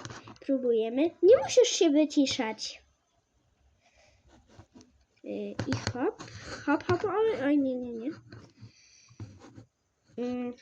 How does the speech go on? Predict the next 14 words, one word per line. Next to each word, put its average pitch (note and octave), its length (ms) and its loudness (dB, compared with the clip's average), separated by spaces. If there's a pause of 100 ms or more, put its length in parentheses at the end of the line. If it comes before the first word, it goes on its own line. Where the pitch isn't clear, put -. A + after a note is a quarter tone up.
(120)
hop. D4 240 -2 (1040)
I B3 520 -12 (2250)
hop, B3+ 500 -6 (1000)
hop. A3 180 -14 (380)
O C#4+ 140 2
kurczę, G#3+ 460 -6 (120)
<laughs> C4 80 0
jest C4+ 300 4
ciężkie. A#3 600 -2 (2000)
Ej, D4+ 200 6
nie D4 120 8
musisz F#4+ 280 4
się B3+ 180 -2
wyciszać. A3+ 760 -6